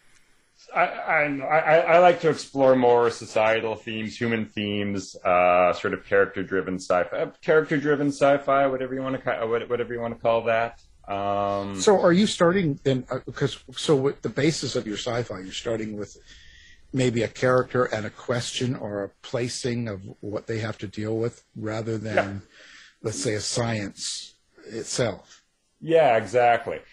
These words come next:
Speaker 1: I would say that, um, u-, usually the thing that pops into my head, uh, would be, would be some kind of theme or idea that I want to explore. Uh, and then, and then, so it's like a theme or idea or an issue,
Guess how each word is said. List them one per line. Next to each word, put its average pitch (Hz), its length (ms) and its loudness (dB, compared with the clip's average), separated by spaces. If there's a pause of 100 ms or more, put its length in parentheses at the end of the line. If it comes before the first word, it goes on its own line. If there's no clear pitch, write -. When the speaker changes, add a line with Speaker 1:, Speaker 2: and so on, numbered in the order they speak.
(120)
Speaker 1:
I 156 80 6
would 165 120 4
say 175 220 2
that, 151 380 4
um, 143 300 4
u-, 160 340 -10
usually 185 720 0
the 139 140 -4
thing 143 500 -2
that 123 260 0
pops - 300 -2
into 117 140 -6
my 107 180 -2
head, 98 520 -2
uh, 95 460 4
would 95 180 -6
be, 98 280 -8
would 113 200 -10
be 131 100 -4
some 190 180 -8
kind 156 180 0
of 127 100 -4
theme 135 520 0
or 104 120 2
idea 98 440 -2
that 95 120 2
I 95 60 2
want 92 220 -2
to 87 80 -6
explore. 85 720 -4 (460)
Uh, 82 340 0
and 98 140 -6
then, 98 320 -4
and 98 160 -8
then, 107 480 -4
so - 160 -8
it's - 160 -8
like 104 160 -2
a - 40 -14
theme 127 380 -2
or 101 180 0
idea 110 560 2
or 92 100 0
an 92 180 -8
issue, 117 800 -6